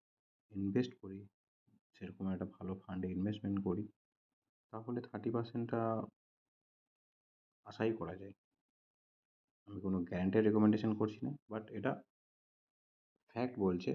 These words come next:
যে <clears throat> যেটা আমি দেখিয়ে দিলাম, তিন বছরে এত পার্সেন্ট রিটার্ন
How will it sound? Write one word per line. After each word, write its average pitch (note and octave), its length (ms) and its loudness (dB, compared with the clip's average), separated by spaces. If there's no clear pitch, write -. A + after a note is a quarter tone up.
যে - 140 -6
<clears throat> G2 300 4
যেটা F#2+ 140 6
আমি F#2+ 120 6
দেখিয়ে F#2 260 4
দিলাম, G2 260 6
তিন G2 180 8
বছরে F#2 260 4
এত F#2+ 120 4
পার্সেন্ট F#2 340 6
রিটার্ন G2+ 260 2